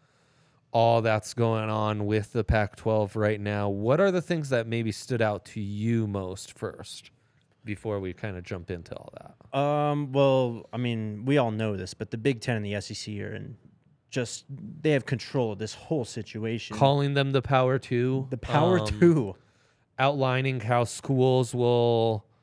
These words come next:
Speaker 1: on average, S E C and Big Ten schools will be making at least thirty million more
Speaker 2: Mm-hmm.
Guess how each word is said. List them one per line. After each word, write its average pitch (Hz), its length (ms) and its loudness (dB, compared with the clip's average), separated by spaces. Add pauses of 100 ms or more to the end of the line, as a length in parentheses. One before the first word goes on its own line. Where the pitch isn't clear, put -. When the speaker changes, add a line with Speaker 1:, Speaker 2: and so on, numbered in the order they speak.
(460)
Speaker 1:
on 139 180 2
average, 131 640 4
S 131 260 0
E 127 80 2
C 131 380 0
and 123 180 0
Big 117 180 0
Ten 120 240 0
schools 120 500 0
will 117 140 -2
be 113 140 -2
making 113 340 0
at 110 220 -2
least 113 560 -6
thirty 123 500 0
million 120 420 -2
more 120 460 -4 (180)
Speaker 2:
Mm-hmm. 110 300 -6